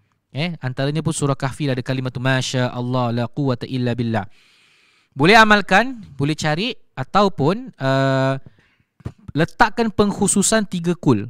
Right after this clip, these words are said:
Suratul Ikhlas, Suratul Falak, Suratul Nas. Kenapa Suratul Falak? Kan ada wa min syarri hasidin idza hasad, dari keburukan orang yang hasad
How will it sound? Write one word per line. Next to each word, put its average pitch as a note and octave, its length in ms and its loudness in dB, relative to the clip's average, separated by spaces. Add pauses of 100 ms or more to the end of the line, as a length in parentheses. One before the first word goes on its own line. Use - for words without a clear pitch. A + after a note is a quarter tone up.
Suratul E3 560 0
Ikhlas, F3+ 400 -2
Suratul E3 320 0
Falak, F3+ 240 0
Suratul D3+ 320 0
Nas. B2+ 160 -4
Kenapa G3 240 2
Suratul F#3+ 400 4
Falak? G#3+ 320 6 (560)
Kan D3 160 -2
ada C#3+ 80 2
wa C#3 160 4
min D#3+ 200 -2
syarri D3 520 -4
hasidin D#3 680 0
idza C#3 280 0
hasad, E3+ 400 -2
dari C3+ 240 -2
keburukan C#3+ 480 2
orang C#3 240 2
yang C3+ 80 0
hasad G#3+ 280 2